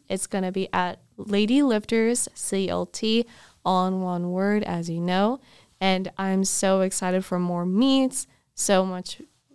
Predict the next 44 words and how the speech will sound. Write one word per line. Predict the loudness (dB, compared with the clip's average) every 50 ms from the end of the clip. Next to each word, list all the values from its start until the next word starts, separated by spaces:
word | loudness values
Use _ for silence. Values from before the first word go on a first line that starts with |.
| _ _
so | -6 -2 -2 0
much | 0 0 -2 -2 -2
more | -2 -2 -2 -2 -4
things | -4 -4 -4 -4 -2 0
we | -2
have | -2 -2 -2
in | -2 -4 -4
plan, | -4 -4 -4 -2 -2 -2 -2
like | -2 -4 -6 -8 _ _ _ _ _ _
possible | -8 -6 -4 -4 -6
fundraisers | -2 2 2 2 2 2 -2 -2 0 0 0 2 2 4 4 4 2 0
or | -2 -4
just | -4 -6 -4
promotional | -2 -2 -2 -2 -2 -4 -4 -6 -6 -6
activities. | -6 -10 -8 -8 -6 -4 -4 -4 -2 -2 -4 -4 -6 -4
And | -4 -2 -2
I'm | -2
just | -2 -4 -6 -8 -8
really, | -10 -8 -4 -2 -2 -2 -2 -4 -6 -12 -20 -20 -20 -20 -20 _ _ _
you | -6 -4
know, | -2 -2
looking | -2 -4 -4 -6 -8
forward | -6 -6 -6 -4 -4
to | -2 -2
that. | -2 -2 0
I'm | 0 0 2
really | 2 2 2 2 2 2 2 2
hopeful | 0 0 -2 -4 -4 -2 -2 -2
for | -2 -4 -4 -4 -2
our | -2 -2 -4
future | -4 -4 -4 -4 -4 -4 -4 -4 -4 -4 -4 -4
and | -4 -6 -4
for | -2 0 0
my | 0 2 0 0
future, | -2 -2 -6 -8 -6 -6 -6 -6 -6
and | -4 -6 -6 -4 -4 -4 -4 -6 -10 -18 -20 -20 _ _ _ _ _
just | -4 -2 -2 -2 -2
having | 0 2 2 2 2 0 0
things | 0 -2 -2 -2 -2
to | -2 -2
look | -2 -2 -4
forward | -6 -6 -6 -6 -4 -6
to | -6 -8 -6
is | -6 -6